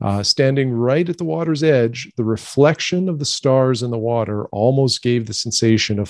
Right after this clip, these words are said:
floating in space, uh, with stars not only above us, but also below us reflecting up from around our feet.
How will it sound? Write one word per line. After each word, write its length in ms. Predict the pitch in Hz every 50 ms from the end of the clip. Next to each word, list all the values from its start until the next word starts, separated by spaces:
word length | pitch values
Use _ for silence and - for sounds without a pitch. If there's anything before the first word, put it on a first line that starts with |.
| -
floating 340 | - 107 110 107 113 110 107
in 80 | 101 95
space, 400 | - - 104 95 92 90 - - - - - _ _ _ _ _ _ _ _ _ - 113
uh, 120 | 107 107 104
with 100 | 110 -
stars 420 | - - - 120 123 131 131 110
not 240 | 120 120 117 127 135
only 240 | 147 147 143 147 143
above 280 | 139 120 139 139 120 120 110 110
us, 80 | 113 - - - - _
but 140 | - 117 - - 120
also 280 | 120 135 139 - - 160
below 400 | 139 147 139 131 143 147 139 123 107
us 180 | 95 - - 110
reflecting 520 | 104 - - - 113 120 - - 113 104
up 300 | 107 110 110 - - -
from 180 | - - 110 107
around 380 | 101 98 98 101 107 107 110
our 80 | 107 104
feet. 380 | - - 120 107 87 - -